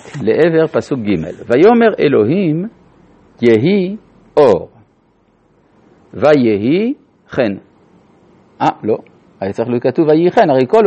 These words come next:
מעשה בראשית אנחנו רואים "יהי כך", "ויהי כן". כאן כתוב, "ויאמר אלוהים יהי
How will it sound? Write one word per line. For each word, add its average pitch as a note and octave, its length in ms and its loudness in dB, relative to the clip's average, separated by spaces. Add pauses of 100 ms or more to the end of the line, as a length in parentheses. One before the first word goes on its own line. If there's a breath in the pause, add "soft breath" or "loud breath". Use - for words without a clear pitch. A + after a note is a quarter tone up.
(100)
מעשה D3 260 -2
בראשית B2 380 -2
אנחנו D3 180 -2
רואים G#2 160 0
"יהי A#2+ 240 2
כך", A2 440 -2
"ויהי A3 260 2
כן". B2 240 2 (800 loud breath)
כאן A3 220 2
כתוב, F#3 360 4
"ויאמר C3+ 420 2
אלוהים G3 200 2
יהי D#3 240 4